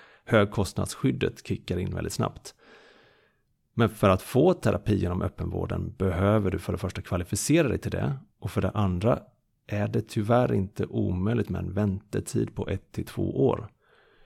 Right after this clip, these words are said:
Personligen ligger jag bara på drygt två till tre månader.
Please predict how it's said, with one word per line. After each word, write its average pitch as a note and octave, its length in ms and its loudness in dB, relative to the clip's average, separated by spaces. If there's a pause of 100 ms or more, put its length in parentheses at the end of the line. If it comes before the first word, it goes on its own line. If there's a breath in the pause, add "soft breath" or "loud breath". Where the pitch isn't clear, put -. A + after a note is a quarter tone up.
(880 soft breath)
Personligen F#2+ 500 0
ligger F#2 180 -2
jag - 180 -2 (180)
bara G1+ 240 -4
på - 160 -6
drygt - 320 -8
två - 180 -6
till - 120 -6
tre F#2+ 180 -4
månader. F2+ 500 -2